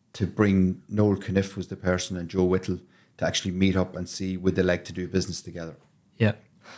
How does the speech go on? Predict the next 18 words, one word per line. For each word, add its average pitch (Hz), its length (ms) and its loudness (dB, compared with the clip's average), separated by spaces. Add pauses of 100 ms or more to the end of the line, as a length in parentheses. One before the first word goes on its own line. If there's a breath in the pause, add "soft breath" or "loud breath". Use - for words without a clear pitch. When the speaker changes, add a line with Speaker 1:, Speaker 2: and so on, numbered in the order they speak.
(180 loud breath)
Speaker 2:
And 113 120 10
as 117 140 8
a, 113 380 8
as 110 100 4
a 113 60 8
grid 120 260 10
engineer 117 380 10
myself, 110 500 6
then 113 300 10
my, 110 200 8 (320)
the 110 120 2
cogs 110 340 6
in 110 80 6
my 104 160 8
head 107 220 8
are 107 80 8
turning, 110 340 8
thinking, 107 460 8